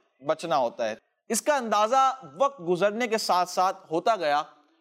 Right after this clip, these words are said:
कि ये कितने फ़ायदे की चीज़ें हैं। जैसे उस वक्त जो है प्यारे बच्चों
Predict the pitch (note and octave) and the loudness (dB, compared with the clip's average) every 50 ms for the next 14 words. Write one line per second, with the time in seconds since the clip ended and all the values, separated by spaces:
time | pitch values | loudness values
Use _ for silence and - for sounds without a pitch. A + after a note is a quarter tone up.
0 | _ _ _ _ - A#3 A#3 B3+ C#4 G#3 - A3 - A#3+ B3+ C4 B3+ - G#3+ F#3 | _ _ _ _ -4 0 0 0 0 0 -2 -4 -2 0 0 0 2 2 0 0
1 | F#3 G3+ G3+ A#3 G#3+ G#3+ A3 D#3+ - D#3 D3 C3+ C#3+ B2+ G#2+ G2+ G2 - _ _ | 0 0 -2 -4 -2 -4 -6 -4 -2 -2 0 0 0 -2 -2 -6 -12 -16 _ _
2 | _ _ _ - D3+ F3+ F#3 A3 - A3 A#3+ - B3 C4+ C4 A3 G3+ A3 A3 F3+ | _ _ _ -2 -2 -2 -2 -4 -6 -6 -4 0 0 0 0 2 0 0 0 2
3 | G3 F#3+ F#3+ G#3 F#3 E3 - - F3 F3+ | 2 0 0 0 -2 -2 -2 -2 -4 -4